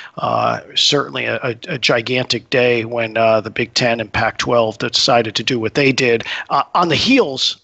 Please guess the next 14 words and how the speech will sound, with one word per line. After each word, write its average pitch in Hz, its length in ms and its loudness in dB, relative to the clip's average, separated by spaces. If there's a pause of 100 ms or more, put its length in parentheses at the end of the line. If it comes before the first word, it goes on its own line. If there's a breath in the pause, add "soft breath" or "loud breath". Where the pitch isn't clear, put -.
(100)
of 147 300 -4
what's 151 260 -4
happened 147 600 -2
in 143 160 -10
our 139 120 -4
conferences 120 680 -6
in 120 100 -12
both 113 200 -8
the 120 100 -6
Summit 117 300 -2
and 117 100 -20
the - 20 -18
Missouri 104 320 -8
Valley. 101 340 -8